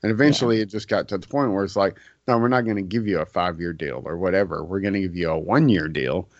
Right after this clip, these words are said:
Speaker 1: and then we'll renegotiate in a year." And, you know, part of that negotiation would be like, "We wanna see the number of streams and stuff like that." And then, of course, they're just gonna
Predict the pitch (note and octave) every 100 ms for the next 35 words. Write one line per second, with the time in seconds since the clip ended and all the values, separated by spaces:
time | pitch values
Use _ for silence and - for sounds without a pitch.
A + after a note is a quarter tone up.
0 | - _ F2 F#2 F#2 E2 E2 G2 A#2+ B2
1 | A2 A2 - A2 G2+ G2+ G2 G2+ C3+ B2
2 | G2+ F#2+ - _ _ - G2 F#2+ F2+ E2+
3 | D#2 F2 _ G2+ F#2 - A#2 A2 G#2 G2+
4 | F#2+ G#2 G2+ G2+ - G2+ G2 G#2 G2 F2+
5 | F#2+ F2+ D2+ G2 F#2+ G2 F2+ - G2 F#2
6 | E2+ E2+ - _ _ _ _ G2 F#2+ F#2
7 | F#2 E2+ E2+ - - F#2 F2 D#2+ D#2 D2
8 | E2 E2 D#2+ E2 D#2+ - - - A#2 G#2
9 | F#2+ F2+ - G2 F2+ - D#2+ F2 E2+ -
10 | _ _ _ F#3+ E3 A2+ G#2 F#2+ - G#2+
11 | F2+